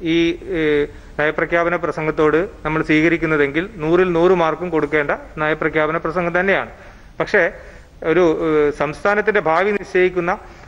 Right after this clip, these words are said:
ബഡ്ജറ്റ് അലോക്കേഷന്റെ കാര്യങ്ങളിൽ, ഏ,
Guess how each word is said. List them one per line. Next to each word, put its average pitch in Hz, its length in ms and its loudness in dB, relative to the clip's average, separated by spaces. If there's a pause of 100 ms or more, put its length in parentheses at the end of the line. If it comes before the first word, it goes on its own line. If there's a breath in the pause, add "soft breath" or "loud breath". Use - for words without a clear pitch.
(180 loud breath)
ബഡ്ജറ്റ് 147 580 0
അലോക്കേഷന്റെ 180 1000 0
കാര്യങ്ങളിൽ, 175 480 0
ഏ, 147 800 0